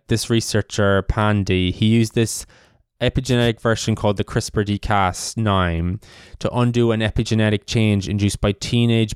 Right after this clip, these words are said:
binge drinking in rats. His previous work connected that particular modification in the amygdala, which is the brain's fear center, to increased anxiety and alcohol use in adults.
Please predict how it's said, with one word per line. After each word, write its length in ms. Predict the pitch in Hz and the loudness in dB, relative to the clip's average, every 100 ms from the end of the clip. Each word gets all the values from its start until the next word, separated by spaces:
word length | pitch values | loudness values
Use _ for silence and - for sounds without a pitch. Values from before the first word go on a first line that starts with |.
| - | -4
binge 340 | 113 110 107 - | 0 2 0 -2
drinking 440 | 104 95 - 98 | -4 -4 -4 -2
in 160 | 92 92 | 0 0
rats. 560 | 95 - - - - - - - - | -2 -4 -10 -16 -16 -18 -20 -20 -6
His 160 | 113 107 | -4 -2
previous 500 | - 135 139 127 - | 0 0 0 -2 0
work 200 | 120 - | -2 -2
connected 420 | 120 113 - 107 | -2 -2 0 -2
that 180 | 107 - | -2 -2
particular 460 | 113 123 - 113 | -2 -2 -2 0
modification 720 | 110 107 101 - 113 104 - 78 | 2 0 -2 -4 -2 -2 -4 -4
in 180 | 104 | 0
the 60 | 101 98 | 0 0
amygdala, 760 | 98 113 110 95 87 90 98 107 | 0 -2 -2 0 2 0 0 -2
which 200 | 104 - | -6 -6
is 100 | 92 | -6
the 80 | 101 | -2
brain's 320 | 104 98 - | 0 -2 -2
fear 400 | 107 104 101 107 - - | -2 0 -2 -4 -12 -8
center, 380 | - 101 - 98 | -4 -4 -2 -4
to 160 | - | -2
increased 480 | 98 - 123 110 - | -4 -2 -2 -2 -2
anxiety 680 | 104 104 98 95 90 92 92 | -2 0 2 2 2 0 0
and 140 | 98 | 0
alcohol 500 | 92 95 - 95 95 | 0 -2 -2 -2 0
use 220 | 92 - | -2 -4
in 80 | 92 | -6
adults. 680 | 92 98 92 82 85 - | -4 -2 0 -2 -6 -16